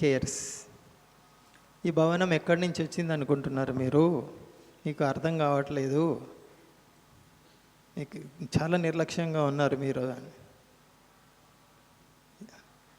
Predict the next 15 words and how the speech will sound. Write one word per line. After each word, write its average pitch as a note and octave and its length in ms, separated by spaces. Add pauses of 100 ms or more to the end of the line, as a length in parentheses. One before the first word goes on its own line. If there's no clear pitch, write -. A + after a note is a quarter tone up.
(100)
మనకేమనిపిస్తుంది, G3+ 720
ఏదో F#3+ 140
సిమెంట్తో F3+ 560
కడ్డీలతో E3+ 480
కట్టిందే E3 420
కదా D3+ 260
ఇది, C#3+ 460
దా-, C#3 200
దాంట్లో C#3+ 340
ఏముంది C#3+ 420
అని. C#3 120 (800)
కానీ E3 120
శుద్ధ E3 200
భక్తుల E3+ 380
దృష్టి F#3 600